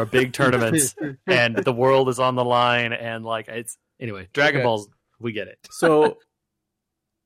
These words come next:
Speaker 2: <sighs> so I, I'm just gonna, I'm gonna monologue on you for a minute, and you can kinda get where I'm going, maybe. They use that about halfway through this season to say, like, Saitama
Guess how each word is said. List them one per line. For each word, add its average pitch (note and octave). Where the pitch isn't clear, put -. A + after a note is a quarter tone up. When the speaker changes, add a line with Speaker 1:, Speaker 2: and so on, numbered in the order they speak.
Speaker 2:
<sighs> -
so F#3
I, C#3+
I'm D3+
just E3+
gonna, C3+
I'm C#3
gonna C3
monologue A2+
on G#2+
you A2
for A2+
a A2+
minute, A2
and B2+
you D3
can C#3+
kinda C3+
get B2+
where A2+
I'm A2
going, A2
maybe. G#2+
They C3+
use E3
that B2
about B2
halfway C3
through B2
this A2+
season A#2
to A#2+
say, A2
like, A#2+
Saitama D3